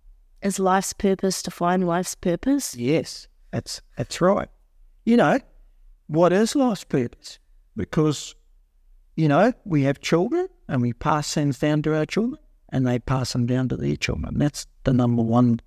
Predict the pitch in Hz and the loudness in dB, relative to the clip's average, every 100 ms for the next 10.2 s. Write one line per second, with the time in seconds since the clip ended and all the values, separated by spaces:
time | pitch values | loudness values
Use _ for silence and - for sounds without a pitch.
0 | - 113 92 98 131 - - 127 78 82 | -4 -2 0 0 0 -2 -4 -4 -2 -4
1 | - - - - _ _ 185 147 _ _ | -6 -14 -20 -20 _ _ _ _ _ _
2 | _ _ _ _ _ _ - 147 143 135 | _ _ _ _ _ _ 0 2 4 0
3 | - _ _ _ _ - 151 151 - 190 | -4 _ _ _ _ -2 0 0 2 2
4 | 180 - 165 - 143 143 147 135 131 - | 2 0 -2 0 -2 0 0 0 -4 -4
5 | 123 123 135 135 - _ _ - _ _ | -2 -2 -2 -6 -10 _ _ -20 _ _
6 | 143 156 135 - - _ _ _ _ _ | -4 -2 -2 -6 -12 _ _ _ _ _
7 | _ _ _ _ - 151 139 139 131 131 | _ _ _ _ -4 0 2 2 0 0
8 | 131 131 131 - _ - _ - - 170 | 0 0 -4 -8 _ -20 _ -14 -2 0
9 | 175 - 117 - - - 85 - - 64 | 0 -2 -6 -8 -16 -12 -12 -12 -14 -14
10 | - | -16